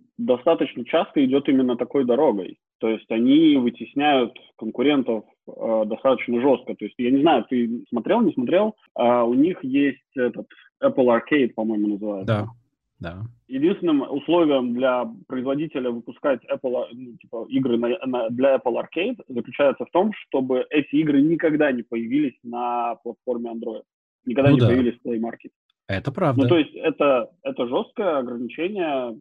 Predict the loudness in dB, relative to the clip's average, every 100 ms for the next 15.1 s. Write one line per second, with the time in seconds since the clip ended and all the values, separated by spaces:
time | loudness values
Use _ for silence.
0 | _ -14 -10 -8 -4 -2 0 0 -2 -10
1 | -16 _ 0 2 4 4 6 4 4 0
2 | -4 -6 -4 -2 0 0 -4 _ -4 -4
3 | -4 -2 0 0 -4 -10 -8 -4 -4 -4
4 | -2 -2 0 -2 -4 -6 -6 -4 -2 -2
5 | -4 -10 -10 -10 -8 -4 -2 0 0 -2
6 | -4 0 0 0 -4 -8 -8 -8 -2 0
7 | 0 -2 -6 -8 _ _ _ _ -6 0
8 | 2 4 4 2 0 -2 0 -2 -2 -4
9 | -2 -4 -4 -4 -4 -2 -2 -4 -12 _
10 | _ _ -4 -4 0 0 0 -6 -10 -10
11 | -12 -14 -4 0 0 0 -2 -6 -12 -8
12 | -8 -8 -14 _ -2 0 2 2 2 2
13 | 0 -2 0 2 2 0 -6 _ 2 2
14 | 2 -4 -8 -10 -4 -4 -2 -4 -4 -6